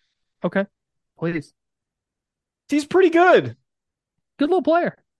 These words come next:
Speaker 2: Like, if Spencer Burford starts at guard for the forty-niners over the next four or five years, like,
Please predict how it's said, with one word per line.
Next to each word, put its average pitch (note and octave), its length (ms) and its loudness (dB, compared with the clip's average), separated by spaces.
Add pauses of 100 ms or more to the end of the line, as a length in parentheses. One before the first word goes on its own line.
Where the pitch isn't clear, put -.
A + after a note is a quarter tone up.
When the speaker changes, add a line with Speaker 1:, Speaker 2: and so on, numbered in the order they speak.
(360)
Speaker 2:
Like, A3+ 200 0
if G#3+ 120 -2
Spencer B3+ 360 0
Burford A3 420 0
starts F#3 420 2
at D3+ 160 -2
guard E3 280 2
for F3 120 -2
the D3+ 80 0
forty-niners D3+ 680 0
over C3+ 180 0
the C3+ 40 0
next C3 380 -4 (240)
four D3 320 0
or C3 60 0
five C3 360 0
years, B2+ 540 -2
like, G#2+ 320 -4